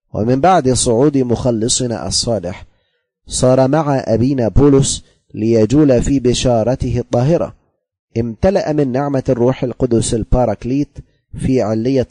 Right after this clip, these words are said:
صهيون مع تلاميذ المسيح، ثم صار مع بولس في الشدائد التي نالها، وحمل رسائله إلى المدن والبلاد، وعلم كثيرين من اليهود والأمم،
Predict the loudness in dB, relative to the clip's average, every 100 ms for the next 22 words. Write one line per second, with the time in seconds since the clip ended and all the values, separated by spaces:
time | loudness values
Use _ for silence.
0 | -4 -4 -6 -6 -2 -2 0 -2 -4 -4
1 | -4 -2 0 0 0 -2 -2 -2 -2 -4
2 | -6 -10 -14 -20 _ _ _ _ -4 -2
3 | 0 -2 -2 0 2 0 -2 -2 -2 2
4 | 4 4 2 -2 -4 -4 -4 -4 -2 -2
5 | -4 -4 -4 -6 -6 -8 -6 -4 -4 -4
6 | -8 _ _ _ _ -12 -10 -8 -4 0
7 | 2 2 2 0 0 -2 -2 -2 0 0
8 | 0 0 2 0 4 4 4 0 0 0
9 | 2 0 0 -10 _ _ _ _ -4 -2
10 | 0 0 2 0 -2 -2 0 0 0 -2
11 | -2 -2 0 0 2 2 2 2 0 0
12 | 0 0 -4